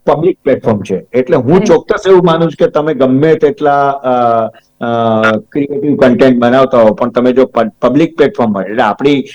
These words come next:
Speaker 1: સીધી ભાષામાં કહીએ તો કે જાહેરમાં કરવાના વર્તન માટેના તો નિયમ હોવા જ જોઈએ, અને એ આ જાહેર વર્તન છે. ભલે તમારું પર્સનલ એકાઉન્ટ છે, તમારી સ્વતંત્રતા છે, આ બધું સ્વીકારીએ, પણ finally તો એ પબ્લિક પ્લેટફોર્મ છે.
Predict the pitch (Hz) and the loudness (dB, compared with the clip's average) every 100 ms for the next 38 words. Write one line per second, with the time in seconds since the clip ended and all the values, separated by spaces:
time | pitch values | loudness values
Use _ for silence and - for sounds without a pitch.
0 | _ - 143 147 131 127 139 135 135 135 | _ -2 0 2 2 2 2 0 0 0
1 | 135 143 110 113 117 110 131 147 143 143 | 0 0 -2 -2 0 0 2 0 0 -2
2 | - 127 139 135 127 120 120 143 135 135 | -2 -2 -2 -2 -2 -2 -2 -4 -2 -2
3 | 131 135 131 131 131 123 131 131 113 123 | -2 -2 -2 -2 -4 0 0 -2 -2 0
4 | 147 107 127 113 107 98 _ _ _ 120 | 0 0 0 0 -2 -4 _ _ _ -6
5 | 139 131 156 165 135 120 120 131 156 131 | -4 -2 -2 0 -2 0 2 2 2 2
6 | 113 - 107 98 95 120 151 127 123 127 | 0 0 -6 -4 -2 0 0 0 0 0
7 | 113 117 - 135 123 120 117 120 117 113 | 0 -6 -2 -2 0 -2 -4 -2 -4 -4
8 | 104 - 117 131 127 120 113 120 113 120 | -6 -4 -2 0 -2 -2 0 0 2 2
9 | 127 131 175 147 180 123 104 90 - - | 2 2 2 0 -2 -2 -4 -6 -14 -20
10 | - - _ 160 147 127 131 165 170 170 | -20 -20 _ -2 0 0 2 4 4 4
11 | 156 135 131 131 - 107 - 92 92 | 4 2 0 -2 -2 -4 -4 -10 -12